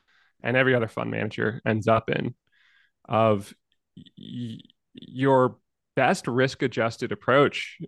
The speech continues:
in this landscape is to just hold Bitcoin. But how do you justify taking significant fees from your investors if you're just holding Bitcoin for them? And so I think there's that siren song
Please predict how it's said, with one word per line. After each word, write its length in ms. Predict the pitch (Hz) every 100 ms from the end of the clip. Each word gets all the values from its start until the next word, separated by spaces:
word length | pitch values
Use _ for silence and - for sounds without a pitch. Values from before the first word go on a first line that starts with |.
| -
in 220 | 117 113
this 280 | 113 - - - _ -
landscape 540 | 117 143 - 98 104
is 120 | 107
to 80 | -
just 180 | 110 -
hold 280 | 110 107 104
Bitcoin. 460 | 107 - 104 110 - _ _ -
But 140 | 120
how 160 | 135 131
do 40 |
you 120 | 123
justify 500 | 117 117 - 120 107
taking 600 | 110 110 110 107 107 113 _
significant 640 | - - 120 117 120 110 -
fees 720 | - 117 107 101 120 - - _ _ _ _ _ _ _
from 300 | - 113 110
your 180 | 110
investors 540 | 110 110 110 - 101 -
if 140 | -
you're 100 | 107
just 320 | - 113 -
holding 320 | - 107 104 101
Bitcoin 460 | 104 - - -
for 180 | - -
them? 240 | - - - _ _ _ _ _ _
And 100 | -
so 100 | 147
I 60 | 135
think 160 | 170 160
there's 160 | 160
that 160 | 135 -
siren 540 | - 113 117 120 110
song 240 | - 101